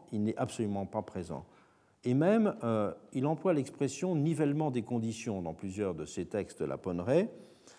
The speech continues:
mais il souligne, euh, euh, qu'en fait, une certaine inégalité des fortunes n'a rien de choquant, dit-il. Ce qui est choquant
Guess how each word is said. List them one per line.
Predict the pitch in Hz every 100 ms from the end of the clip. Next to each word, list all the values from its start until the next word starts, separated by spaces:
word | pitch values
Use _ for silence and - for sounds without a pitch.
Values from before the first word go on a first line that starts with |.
| - 147
mais | 160 220 247 - - - - -
il | 156 156
souligne, | - 214 208 226 190 143 113
euh, | 107 98 95
euh, | 113 98 87 85 - - _ -
qu'en | 117
fait, | - 247 - - - - _ _ _ _ - - _ _ _
une | 160
certaine | 143 202 202 202 -
inégalité | 208 196 170 180 165 165
des | 143
fortunes | - 139 - 233 240 143
n'a | 147
rien | 160 226
de | 208
choquant, | - 190 226 156
dit-il. | 90 85 - 64 - - - - - - _ _ -
Ce | - 226
qui | 226 170
est |
choquant | 156 123 - 143 202